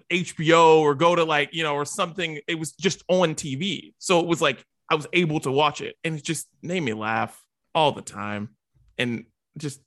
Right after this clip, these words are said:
Al Bundy and Uncle Phil.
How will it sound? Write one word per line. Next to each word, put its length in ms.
Al 160
Bundy 460
and 120
Uncle 220
Phil. 320